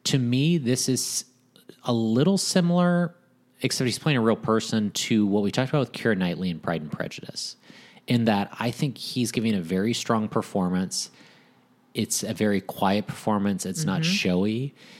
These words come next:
Speaker 1: And it's, again, it's a movie that I think is more about the ensemble
Speaker 2: ensemble,
Speaker 1: and
Speaker 2: yeah.
Speaker 1: everything, and he doesn't stick out enough
Speaker 2: Yeah.
Speaker 1: where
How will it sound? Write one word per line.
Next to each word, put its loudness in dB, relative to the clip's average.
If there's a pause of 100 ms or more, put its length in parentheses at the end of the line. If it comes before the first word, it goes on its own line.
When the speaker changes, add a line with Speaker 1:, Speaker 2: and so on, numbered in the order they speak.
(380)
Speaker 1:
And 2
it's, -2
again, 2
it's -2
a 2
movie 4
that 2
I 0
think -2
is -4
more 2
about -4 (180)
the -2
ensemble 0
Speaker 2:
ensemble, 2
Speaker 1:
and 0
Speaker 2:
yeah. 2
Speaker 1:
everything, 0
and -6
he -6
doesn't 0
stick -2
out -2
enough -6 (200)
Speaker 2:
Yeah. -14
Speaker 1:
where 0